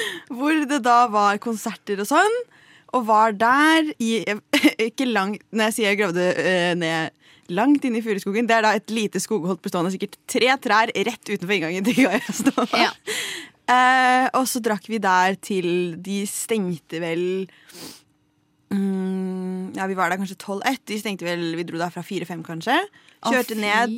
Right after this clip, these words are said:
Speaker 1: til, så var vi innom meg, jeg dusja og skifta.
Speaker 2: På n-, å, vent da, dette er på dagen.
Speaker 1: Ja, nå er
Speaker 2: Ja,
Speaker 1: klokka
Speaker 2: ok.
Speaker 1: sånn fem.
Speaker 2: <laughs> Ok, ok.
Speaker 1: Og så dro vi på vors, nachvors hos en kompis, og så var vi der, og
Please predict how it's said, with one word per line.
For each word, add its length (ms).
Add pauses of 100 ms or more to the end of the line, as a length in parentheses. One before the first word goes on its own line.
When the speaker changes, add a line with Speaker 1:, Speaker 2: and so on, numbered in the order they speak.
(140)
Speaker 1:
til, 400 (720)
så 160
var 160
vi 80
innom 160
meg, 300
jeg 180
dusja 240
og 80
skifta. 380 (760)
Speaker 2:
På 240
n-, 160 (400)
å, 80
vent 240
da, 80
dette 160
er 80
på 80
dagen. 320
Speaker 1:
Ja, 140 (100)
nå 160
er 80
Speaker 2:
Ja, 60
Speaker 1:
klokka 100
Speaker 2:
ok. 80
Speaker 1:
sånn 80
fem. 240 (100)
Speaker 2:
<laughs> 140
Ok, 160
ok. 160
Speaker 1:
Og 160
så 80
dro 160
vi 80
på 240
vors, 540 (520)
nachvors 800
hos 160
en 80
kompis, 540 (320)
og 100
så 80
var 80
vi 80
der, 380 (100)
og 240